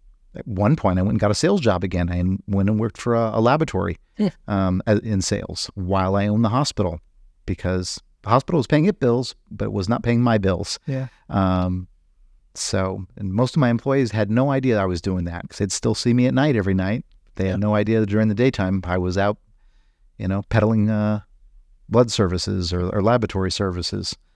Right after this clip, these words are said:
Speaker 2: And climbing Baldy.
Speaker 1: <laughs> Well, that came before I opened.
Speaker 2: That's fine.
Speaker 1: Um, you know, and give you an example, I think I weighed one fifty-eight when I opened the hospital, and a year later I weighed two hundred.
Speaker 2: Wow.
Speaker 1: I mean,
Speaker 2: All muscle.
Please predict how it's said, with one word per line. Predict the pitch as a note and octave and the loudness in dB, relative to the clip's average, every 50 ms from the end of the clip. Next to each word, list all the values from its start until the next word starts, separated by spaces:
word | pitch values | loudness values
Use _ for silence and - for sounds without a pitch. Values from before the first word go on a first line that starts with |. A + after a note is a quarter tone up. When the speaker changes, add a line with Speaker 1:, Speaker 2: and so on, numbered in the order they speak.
| _ - | _ -6
Speaker 2:
And | D3 C3+ | -4 -4
climbing | - - B2 B2+ C3 B2 | -2 0 0 0 0 0
Baldy. | B2+ C3 A#2+ B2 A#2+ A#2 A2 - _ _ _ _ _ _ _ - | 2 2 2 2 0 -2 -4 -8 _ _ _ _ _ _ _ -6
Speaker 1:
<laughs> | C3+ A2 - D3 D#3+ - - D3+ - - - E3 - - D#3 D3 - - - - - _ _ - - - - | -4 0 4 6 6 6 6 2 0 -2 -2 -4 -2 0 0 -2 -2 -2 -8 -16 -20 _ _ -20 -20 -8 -2
Well, | - A#2+ A#2+ | 0 2 4
that | C3+ D3+ | 4 4
came | - - D#3 C#3 | 4 4 4 4
before | A#2+ A2 - - A#2+ G#2+ G2 F#2+ | 2 0 0 2 2 4 4 2
I | G2 F#2+ | 2 0
opened. | F#2 F2 - - G2 F#2 - - _ _ | -2 -4 -4 -4 -4 -4 -6 -8 _ _
Speaker 2:
That's | - C3 B2 - - | -6 -4 -4 -4 -4
fine. | - G2+ F#2+ | -2 0 0
Speaker 1:
Um, | F#2+ F#2 F#2 F#2+ G2 G2 - _ _ _ _ | 0 0 0 -4 -6 -8 -10 _ _ _ _
you | A2 G2+ | -4 -2
know, | G2 | -2
and | F#2+ F#2+ F#2 F#2 | -2 -2 -2 0
give | A#2 A#2+ A2 | 0 2 2
you | A#2 | 2
an | G#2+ | 2
example, | G#2 F#2+ G2+ G#2 A2 A2+ G#2+ A2 A2 A2 | 2 0 0 0 0 0 0 2 2 0
I | G#2 | 0
think | - A#2 G#2+ G2 G2 | 0 -2 -2 -2 -2
I | F#2+ G2 | -2 -2
weighed | F#2 F#2+ F#2+ G2 G2 G2+ F#2+ - - _ _ _ _ - _ - G#2 - | -2 -2 -2 -2 -4 -4 -6 -10 -16 _ _ _ _ -20 _ -18 -10 -4
one | G#2 G#2 G2+ G#2 G#2+ A2+ A2+ G#2+ | -2 0 2 2 2 2 2 2
fifty-eight | - - A#2 - - - A2 G#2+ - - A2 G#2+ A2+ G#2 - | 2 2 0 0 0 0 -2 -2 0 0 0 0 0 0 0
when | A2 G#2+ G#2 | 0 0 2
I | G#2+ A2 G#2+ G#2+ | 2 2 0 0
opened | G#2+ G#2+ G#2+ - - A2 A2+ | 0 0 0 0 0 0 2
the | A2 G2+ | 0 0
hospital, | G#2 G#2+ A2 G2+ - - - A#2 A2 G#2 G#2+ | 0 -2 -2 -4 -4 -6 -4 -2 0 0 2
and | G2+ G2 | 2 0
a | F#2+ | 0
year | F#2 G2+ | 0 0
later | G2+ G#2 G#2+ G#2+ G#2+ G#2 | 0 0 0 0 0 0
I | G#2+ | 0
weighed | G#2 G#2 G#2 - | -2 -2 -4 -2
two | - - G#2+ | -2 -2 0
hundred. | F2+ G#2 G#2 G#2+ A2+ A2+ - - _ _ _ _ _ _ _ _ _ _ | 2 2 0 0 -2 -4 -8 -14 _ _ _ _ _ _ _ _ _ _
Speaker 2:
Wow. | - A#2+ A#2+ A#2+ A#2+ A#2+ A2+ - _ _ - _ _ | -4 -2 0 0 0 0 -2 -6 _ _ -20 _ _
Speaker 1:
I | - G#2+ | -2 0
mean, | G2 F#2+ F#2+ F#2+ F#2 F#2 F#2+ G#2+ - | 2 2 2 2 0 -2 -2 -2 0
Speaker 2:
All | C3+ B2+ B2 | 2 2 2
muscle. | B2+ B2+ B2+ A#2+ - - A#2 G#2+ - | 2 2 0 -2 -2 -4 -6 -6 -8